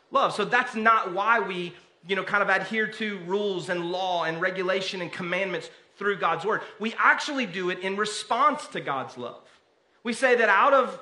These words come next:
God's love, he did something. He sacrificed his one and only Son. And in response to that great sacrifice, we are now choosing of our own free will to honor God by the way that we live. That's what we're choosing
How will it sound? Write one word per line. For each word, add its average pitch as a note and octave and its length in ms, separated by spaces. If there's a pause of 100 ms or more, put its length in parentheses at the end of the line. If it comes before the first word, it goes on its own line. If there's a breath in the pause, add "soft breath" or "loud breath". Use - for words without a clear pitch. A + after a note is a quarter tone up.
(160)
God's G#3+ 320
love, G3+ 420
he A3 120
did F#3+ 340
something. D3+ 380
He G#2 160
sacrificed G#3 720
his F#3 160
one G3+ 140
and G3 80
only F#3 180
Son. G#3 260 (300 loud breath)
And A3+ 120
in B3 180
response B3+ 720
to C4 200
that G3+ 240
great G#3+ 300
sacrifice, F#3 800 (300 loud breath)
we A#3 240
are D4 100
now A3 220
choosing B3+ 580
of A3+ 160
our G3+ 260
own C4 300
free B3 300
will B3+ 260
to A#3+ 240
honor C4 420
God D#3 320
by F3+ 140
the F3+ 80
way D#3+ 220
that G#3 100
we A#3+ 80
live. D4 400 (640)
That's G#3 240
what A3+ 160
we're G#3 80
choosing F3+ 800